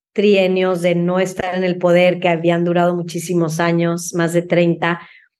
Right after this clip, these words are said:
pues, están haciendo todo su trabajo y toda su lucha. Para mí es importante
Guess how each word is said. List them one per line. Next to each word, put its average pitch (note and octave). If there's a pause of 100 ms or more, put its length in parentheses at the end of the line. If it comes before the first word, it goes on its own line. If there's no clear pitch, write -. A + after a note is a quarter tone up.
(220)
pues, - (180)
están F3+
haciendo F3+
todo G3
su F#3+
trabajo F3
y E3+
toda E3+
su D#3
lucha. A3 (1300)
Para F#3+
mí G3
es G3+
importante F#3